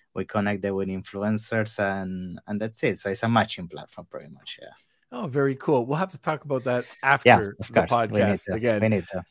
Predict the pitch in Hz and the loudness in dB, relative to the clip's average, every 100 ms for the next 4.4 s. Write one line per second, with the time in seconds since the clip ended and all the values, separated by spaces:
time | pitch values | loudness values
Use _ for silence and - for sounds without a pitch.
0 | _ - 98 170 139 117 - 165 202 202 | _ -4 6 8 8 4 2 6 6 4
1 | - 175 165 147 135 117 127 123 110 98 | 2 2 4 4 2 2 2 4 2 -4
2 | - - 180 220 196 - 147 151 117 127 | -6 6 8 10 6 2 0 0 2 0
3 | 101 139 - - 147 143 123 117 120 120 | 0 -4 -6 -2 4 4 4 0 -2 -2
4 | 120 120 117 | -2 -2 -2